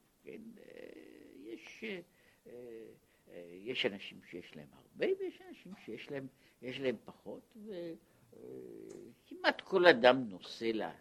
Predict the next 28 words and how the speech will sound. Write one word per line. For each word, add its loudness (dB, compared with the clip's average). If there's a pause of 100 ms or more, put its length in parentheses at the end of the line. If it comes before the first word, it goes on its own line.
(140)
נושא -8
עליו 0 (140)
חבילה -4
או -2 (100)
שתיים -6
של, -18 (240)
של -16
צרות. -12 (540)
כן, -10 (140)
ש-, 2 (3500)
זה, 2
זה 0
עניין -6
עצמו. -18
הוא -20
עכשיו -10
מדבר -6 (440)
על 2
רחמים, -6 (100)
לכן -10
הוא -10
דיבר -4
פה -12
על, -10 (340)
על -10
מידה -8
עליונה -12
יותר. -20